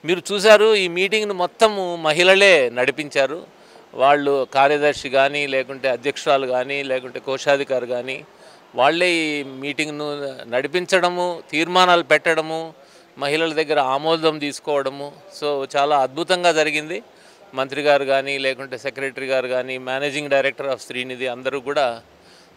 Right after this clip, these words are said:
దీన్ని చాలా సమర్థవంతంగా నిర్వ-, నిర్వహించారు. So, శ్రీనిధిని మనము ఈ సందర్భంగా అభినందించాలి. తను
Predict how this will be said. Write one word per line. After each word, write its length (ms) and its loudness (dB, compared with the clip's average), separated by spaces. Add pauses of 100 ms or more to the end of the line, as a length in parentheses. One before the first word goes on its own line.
(120)
దీన్ని 520 -4 (100)
చాలా 240 2
సమర్థవంతంగా 720 -4
నిర్వ-, 360 -6 (160)
నిర్వహించారు. 640 0
So, 420 -2
శ్రీనిధిని 580 -2
మనము 480 -6 (540)
ఈ 40 -10
సందర్భంగా 680 0
అభినందించాలి. 600 -4
తను 600 0